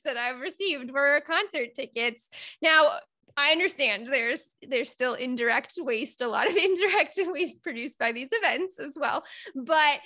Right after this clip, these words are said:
still that idea of giving an experience, whether it's a concert, maybe it's a class that you're gonna g-, give to somebody, uh, maybe some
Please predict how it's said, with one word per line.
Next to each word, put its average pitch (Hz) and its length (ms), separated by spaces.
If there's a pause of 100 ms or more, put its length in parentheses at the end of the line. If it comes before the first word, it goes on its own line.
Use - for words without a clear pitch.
(280)
still 320 280
that 311 220
idea 311 400
of 294 80
giving 320 260
an 311 60
experience, 277 480
whether 277 240
it's 277 240
a 294 60
concert, 302 640 (220)
maybe 269 420 (100)
it's 269 520 (100)
a 262 720 (280)
class 269 680
that - 140
you're 269 180
gonna 233 560
g-, - 120 (120)
give 254 240
to 262 100
somebody, 220 640 (200)
uh, 240 160
maybe 262 400
some 339 460